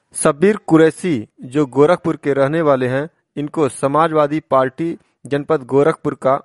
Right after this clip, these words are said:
महानगर अध्यक्ष मनोनीत किया है तथा नवनियुक्त महानगर अध्यक्ष से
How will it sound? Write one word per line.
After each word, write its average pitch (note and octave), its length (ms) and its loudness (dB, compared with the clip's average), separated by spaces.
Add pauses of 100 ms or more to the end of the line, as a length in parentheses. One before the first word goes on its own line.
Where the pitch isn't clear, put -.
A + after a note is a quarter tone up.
महानगर D3 560 -2
अध्यक्ष C3 440 -2 (320)
मनोनीत D3+ 440 0
किया G#2+ 280 -4
है F2+ 180 -10 (960)
तथा C3 380 0
नवनियुक्त D#3 720 0
महानगर C#3+ 480 0
अध्यक्ष C3+ 480 -2
से D3 240 -4